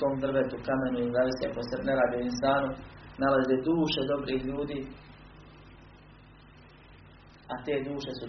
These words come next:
dobre, kod Allaha su već, ako Bog da, položile ispit, Allah njih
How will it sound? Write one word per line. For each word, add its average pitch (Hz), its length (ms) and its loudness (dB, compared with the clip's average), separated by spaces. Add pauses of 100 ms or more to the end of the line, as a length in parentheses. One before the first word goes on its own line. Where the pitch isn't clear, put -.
dobre, 151 280 2 (1200)
kod 135 200 -6
Allaha 135 340 0
su - 140 -10
već, 143 160 -2
ako 127 220 -8
Bog 135 120 -2
da, 123 200 0
položile 131 380 -2
ispit, 151 340 -4 (1400)
Allah 135 340 0
njih 131 140 -6